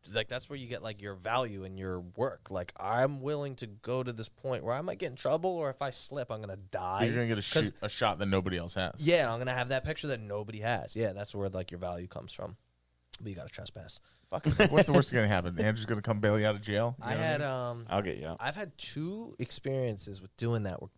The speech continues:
Speaker 1: being where I shouldn't be. And they were, and I got caught both for the same reason, and it was really, really interesting. I was at Ben Franklin Bridge, and I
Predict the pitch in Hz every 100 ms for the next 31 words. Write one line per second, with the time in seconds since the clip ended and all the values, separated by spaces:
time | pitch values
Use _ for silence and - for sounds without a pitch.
0 | - 120 123 113 101 - 123 117 107 110
1 | 104 87 - - _ 113 120 - 117 113
2 | 123 143 - 160 143 - 117 - 117 95
3 | - - 98 110 123 - 120 139 110 87
4 | 87 - 104 104 107 113 113 117 117 117
5 | 107 - 120 - _ - 107 110 104 110
6 | 120 147 147 175 113 107 127 - 117 107
7 | 101 101